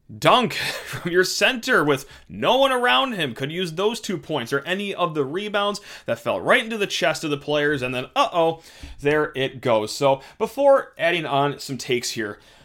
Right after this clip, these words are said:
w-, we're gonna have a lot of disclaimers for what I'm about to say as it pertains to the game, and we have to talk about the center position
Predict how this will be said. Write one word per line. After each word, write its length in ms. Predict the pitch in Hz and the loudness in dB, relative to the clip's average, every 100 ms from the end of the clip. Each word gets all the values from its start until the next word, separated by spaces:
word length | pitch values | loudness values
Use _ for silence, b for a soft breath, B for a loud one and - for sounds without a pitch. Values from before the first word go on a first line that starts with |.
| b | b
w-, 240 | - 165 151 | -12 -12 -4
we're 280 | 208 247 240 | 2 2 4
gonna 180 | 202 | 2
have 160 | 156 151 | 4 4
a 40 | |
lot 200 | 135 127 | 6 6
of 60 | 113 | 4
disclaimers 680 | 113 - 110 95 92 - - | -4 -6 -6 -6 -10 -12 -14
for 200 | - 139 | -6 -2
what 340 | 135 135 123 - | 6 6 6 2
I'm 140 | 127 | -2
about 240 | 120 120 113 | 2 0 0
to 80 | 107 | -6
say 480 | - 117 104 104 - _ _ _ - | -2 0 0 -2 -12 _ _ _ -4
as 200 | 127 127 | -2 -2
it 100 | - | -4
pertains 440 | 127 - 120 113 | -8 -6 -6 -6
to 120 | - 117 | -6 -8
the 120 | 107 | -6
game, 340 | 107 104 104 - | -8 -8 -10 -10
and 380 | 120 117 117 - B B B | -8 -8 -8 -12 B B B
we 120 | 220 | 0
have 80 | 247 | 0
to 80 | 226 | 2
talk 220 | 226 208 | 2 4
about 180 | 190 185 | 4 0
the 40 | 151 | 0
center 220 | 165 147 | -2 -2
position 600 | 143 127 120 123 110 | -2 -2 -2 -2 -6